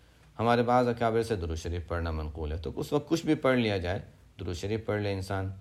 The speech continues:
اس پر ہے کہ کتنا وقفہ ہوتا ہے، پانچ مرتبہ، بعض مشائخ سے پچیس مرتبہ درود شریف پڑھنا منقول ہے، اس لیے کہ بعض لوگوں کو ذرا اس میں آرام کرنا ہوتا ہے، پانی پینا ہوتا ہے۔ تو بہرحال درود شریف پڑھ لے۔ استغفار کا آج کل اہتمام کی بہت زیادہ ضرورت ہے،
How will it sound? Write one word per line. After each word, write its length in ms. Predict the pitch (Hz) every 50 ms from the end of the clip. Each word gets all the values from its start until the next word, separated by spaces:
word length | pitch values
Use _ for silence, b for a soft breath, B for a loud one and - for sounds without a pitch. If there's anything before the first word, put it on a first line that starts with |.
| - -
اس 180 | - - - -
پر 100 | 101 98
ہے 80 | 101
کہ 120 | 98 98 95
کتنا 260 | 95 95 98 98 95
وقفہ 260 | 92 90 92 - -
ہوتا 460 | 92 90 87 87 85 - 90 90 90
ہے، 60 | 87 82 b b b b b b
پانچ 260 | - 92 92 90 80 -
مرتبہ، 500 | 85 85 80 - 85 82 87 85 82 87 - - - - -
بعض 320 | - 92 95 95 92 85 90
مشائخ 440 | 90 90 - - 87 87 87 82
سے 120 | - - 82
پچیس 460 | 80 - 90 - - - 127 123 -
مرتبہ 320 | 110 101 90 - 98 98
درود 220 | 95 87 90 92 90
شریف 280 | - - 87 90 85
پڑھنا 220 | - 90 92 87 87
منقول 360 | 82 82 82 85 - 92 92
ہے، 60 | 92
اس 120 | 87 - -
لیے 80 | 95
کہ 80 | 92 95
بعض 200 | 90 92 92 92
لوگوں 180 | 90 90 87 90
کو 120 | 85 85
ذرا 160 | 87 90 87
اس 140 | 85 85 -
میں 100 | 92 87
آرام 240 | 85 87 90 87 87
کرنا 240 | - 85 82 85 80
ہوتا 240 | 78 78 - - 85
ہے، 40 |
پانی 240 | 82 82 82 82 85
پینا 220 | 85 87 87 82 80
ہوتا 320 | 80 78 - 80 80 76
ہے۔ 40 | - B B B B B B B B
تو 80 | -
بہرحال 340 | 120 131 139 139 135 135 139 143 - - - - -
درود 160 | 95 90 87
شریف 320 | 87 - 101 104 110 107 -
پڑھ 160 | 104 101 98
لے۔ 180 | 98 95 92 98 98 - - - - -
استغفار 540 | 95 98 - - 92 - - - 98 101
کا 200 | 101 92 - 95
آج 120 | 95 95 -
کل 160 | - 95 90
اہتمام 400 | 90 90 - - 87 90 87 90
کی 100 | 90 87
بہت 240 | 85 82 90 90 87
زیادہ 220 | 90 90 87 90 85
ضرورت 380 | 85 82 85 85 92 92 - 82
ہے، 100 | 85